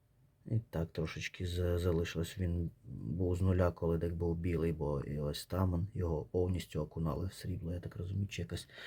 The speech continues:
напиляли, не знаю, коротше. Це вісімнадцяте сторіччя.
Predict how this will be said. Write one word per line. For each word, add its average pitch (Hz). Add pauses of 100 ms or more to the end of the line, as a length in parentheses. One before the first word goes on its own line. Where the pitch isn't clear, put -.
(280)
напиляли, 101
не 117
знаю, 117
коротше. - (840)
Це - (720)
вісімнадцяте 104
сторіччя. 113